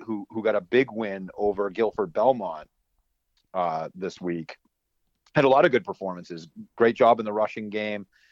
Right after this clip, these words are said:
very good defensively, uh, against a, a, a Golden Eagles team that I think we both know is, is pretty good. And we've talked about them a little bit on the last couple shows. But,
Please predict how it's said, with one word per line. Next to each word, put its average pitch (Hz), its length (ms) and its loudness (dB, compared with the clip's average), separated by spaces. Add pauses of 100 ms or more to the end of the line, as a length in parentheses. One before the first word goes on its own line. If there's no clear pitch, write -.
(340)
very 117 240 4
good 110 180 -2
defensively, 104 960 -6
uh, 85 240 -4
against 98 380 -10
a, 92 300 2 (340)
a, 87 100 -8 (220)
a 104 80 0
Golden 101 340 4
Eagles 104 320 0
team 98 220 -8
that 92 80 -4
I 92 80 -2
think 95 240 -8
we 98 140 -8
both 107 240 4
know 92 160 0
is, 87 100 -10 (320)
is 104 80 -10
pretty - 260 0
good. 104 440 2 (140)
And 104 80 -10
we've 98 140 -8
talked 101 240 0
about 98 220 -2
them 98 140 -8
a 92 40 -6
little 92 200 -8
bit 90 120 -8
on 92 120 -10
the 85 60 -12
last 90 260 -10
couple - 180 -10
shows. 92 400 -4
But, 95 260 0